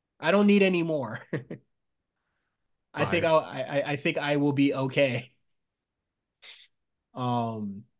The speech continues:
Speaker 2: I had some good times playing Gears of War, though. Good times.
Speaker 1: Yeah.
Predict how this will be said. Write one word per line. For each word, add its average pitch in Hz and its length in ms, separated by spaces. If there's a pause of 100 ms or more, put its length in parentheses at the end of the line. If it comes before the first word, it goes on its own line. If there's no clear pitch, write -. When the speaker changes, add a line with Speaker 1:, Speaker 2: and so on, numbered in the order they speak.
Speaker 2:
I 104 60
had 113 120
some 101 100
good 92 160
times 95 220
playing 95 300
Gears 90 220
of 92 60
War, 92 180
though. 92 240 (220)
Good 110 120
times. 95 360 (1500)
Speaker 1:
Yeah. 392 360